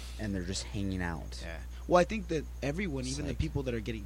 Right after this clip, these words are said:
Speaker 1: paid,
Speaker 2: go
Speaker 1: like, and it's,
Speaker 2: home.
Speaker 1: you know, it's, it's, it's not too much. I'm not gonna throw numbers around, but,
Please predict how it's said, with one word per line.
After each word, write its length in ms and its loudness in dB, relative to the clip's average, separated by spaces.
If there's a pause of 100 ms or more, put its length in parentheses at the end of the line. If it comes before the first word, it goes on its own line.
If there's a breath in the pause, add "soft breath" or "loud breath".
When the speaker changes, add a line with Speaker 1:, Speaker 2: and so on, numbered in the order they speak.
Speaker 1:
paid, 400 -2
Speaker 2:
go 120 -6
Speaker 1:
like, 180 -2
and 140 0
it's, 140 -2
Speaker 2:
home. 100 -6
Speaker 1:
you 60 -4
know, 120 -4
it's, 200 -8
it's, 160 -6
it's 140 -8
not 180 -4
too 120 -6
much. 260 -6
I'm 80 -4
not 80 -4
gonna 140 -4 (100)
throw 140 -4
numbers 360 -4
around, 300 -4
but, 160 -4